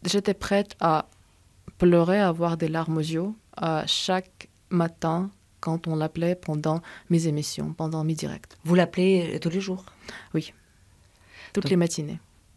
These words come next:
Speaker 2: donc, et après la libération de Kherson et sa région, en tout cas sur la rive, euh, droite, euh, vous avez pu la rencontrer ? Elle continue à travailler pour vous ?
Speaker 1: Elle continue à travailler pour nous. Euh, je ne l'ai pas vue,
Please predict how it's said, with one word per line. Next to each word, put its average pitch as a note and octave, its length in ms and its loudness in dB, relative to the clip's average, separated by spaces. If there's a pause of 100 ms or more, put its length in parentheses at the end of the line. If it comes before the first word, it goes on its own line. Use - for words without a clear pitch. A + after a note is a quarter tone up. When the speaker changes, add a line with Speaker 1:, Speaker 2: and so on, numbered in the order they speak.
(180)
Speaker 2:
donc, D#3 320 -8
et G3 100 4
après D3 300 0
la F3+ 80 6
libération D3+ 460 -2
de C3+ 540 -6
Kherson E3 340 -2
et - 80 -4
sa D3+ 200 0
région, D3 440 0
en D3+ 140 0
tout C3+ 120 -12
cas C#3 220 -4
sur - 240 -10
la B2+ 80 -2
rive, C#3 300 -8
euh, C3+ 160 -4
droite, G3 420 0 (520)
euh, B2+ 280 0
vous B2+ 120 0
avez C#3+ 180 6
pu D#3 180 -4
la D#3+ 120 2
rencontrer ? F3 640 -2 (160)
Elle C#3+ 200 2
continue F#3 320 4
à F3 60 6
travailler E3+ 520 0
pour A3+ 160 2
vous ? G#3 220 -2 (440)
Speaker 1:
Elle F#3+ 100 2
continue G#3+ 300 6
à G#3+ 40 10
travailler F#3+ 260 6
pour F3+ 200 0
nous. F#3+ 240 6 (240)
Euh, E3+ 320 4
je E3+ 120 2
ne G3+ 100 8
l'ai F#3 100 4
pas F3+ 100 4
vue, F#3+ 300 -4